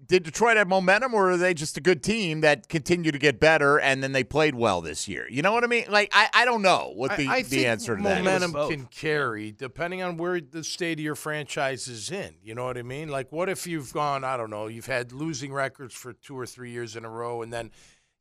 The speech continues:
Speaker 2: you know, you finish nine and eight. Like, okay, you know, you finish strong that end of that year. Do you, can you take some of the momentum into the next year? I think you can. I think what's different about Detroit, and you may not agree with this, but I, I, I think he kept him humble.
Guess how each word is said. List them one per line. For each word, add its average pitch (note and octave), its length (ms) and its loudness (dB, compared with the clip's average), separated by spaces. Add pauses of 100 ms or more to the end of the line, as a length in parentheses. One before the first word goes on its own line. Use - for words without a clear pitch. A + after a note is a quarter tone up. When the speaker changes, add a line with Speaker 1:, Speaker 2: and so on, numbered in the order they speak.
Speaker 2:
you A2+ 80 -10
know, A#2 360 -8
you A#2+ 160 -20
finish C#3 440 -8
nine B2+ 280 -2
and A#2 100 -6
eight. A2+ 400 -10 (160)
Like, G#2+ 300 -10 (100)
okay, D3 320 -8 (140)
you D3 120 -12
know, C3+ 100 -10
you B2+ 120 -12
finish C3+ 320 -6
strong B2+ 520 -4
that A2 180 -8
end A2 120 -12
of G#2 60 -12
that G#2+ 180 -8
year. G#2 300 -14
Do - 80 -20
you, A#2 80 -18
can C3 220 -14
you A#2+ 100 -16
take D#3 220 -10
some D#3 180 -10
of D3+ 80 -10
the D3+ 140 -8
momentum D3+ 580 -10
into D3+ 240 -12
the D#3 80 -10
next D#3+ 300 -12
year? F3+ 160 -12 (280)
I E3+ 120 -2
think E3+ 260 -4
you C3 80 -8
can. E3 380 -2 (240)
I D3+ 80 -2
think A3 180 -2
what's F3 180 -2
different F#3+ 300 -2
about C3+ 240 0
Detroit, E3 540 -2
and C3+ 240 -6
you D#3 100 -8
may D3+ 140 -2
not C#3 180 0
agree C3 240 -4
with D#3+ 140 -6
this, A#2+ 200 -6
but A#2+ 200 -10 (480)
I, D#3+ 140 -2 (220)
I, D3 220 -2 (220)
I C#3+ 100 -4
think E3+ 220 -2
he F3+ 60 -2
kept - 300 0
him E3+ 120 -4
humble. E3 460 -4